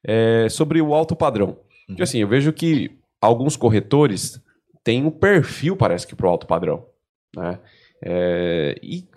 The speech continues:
Speaker 1: e você identifica, assim, nos seus parceiros, nos seus colegas, às vezes você fala, "Puta, esse cara aí não tem muito perfil pra alto padrão."
Speaker 2: Uhum.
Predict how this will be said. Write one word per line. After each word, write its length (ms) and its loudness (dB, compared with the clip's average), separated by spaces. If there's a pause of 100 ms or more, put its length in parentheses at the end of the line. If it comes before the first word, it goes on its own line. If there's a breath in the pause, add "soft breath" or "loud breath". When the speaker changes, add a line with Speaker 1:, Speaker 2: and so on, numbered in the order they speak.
Speaker 1:
e 200 -20
você 240 0
identifica, 500 0
assim, 120 -2
nos 140 -4
seus 140 0
parceiros, 540 0
nos 140 -4
seus 160 -4
colegas, 520 2
às 40 -10
vezes 120 -4
você 60 -12
fala, 100 -12
"Puta, 280 -16
esse 160 -8
cara 360 -2
aí 280 -4
não 140 -8
tem 140 0
muito 240 -4
perfil 340 -2
pra 140 0
alto 160 0
padrão." 420 -2
Speaker 2:
Uhum. 320 -8